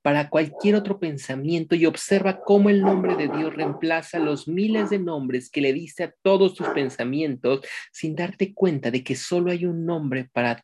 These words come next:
todo lo que existe y que jamás existirá. Y esto que nos está empezando a decir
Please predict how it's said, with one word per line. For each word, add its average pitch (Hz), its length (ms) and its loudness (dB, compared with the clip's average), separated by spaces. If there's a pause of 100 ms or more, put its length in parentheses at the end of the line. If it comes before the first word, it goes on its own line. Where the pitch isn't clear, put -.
(100)
todo 156 240 0
lo 165 160 -2
que - 80 -4
existe - 640 -2 (260)
y 139 140 -6
que 143 100 2
jamás 120 640 0
existirá. - 800 -2 (760)
Y 180 180 6
esto 247 280 4
que 208 100 2
nos 170 200 0
está 143 180 -4
empezando 170 560 0
a 131 60 2
decir 117 460 0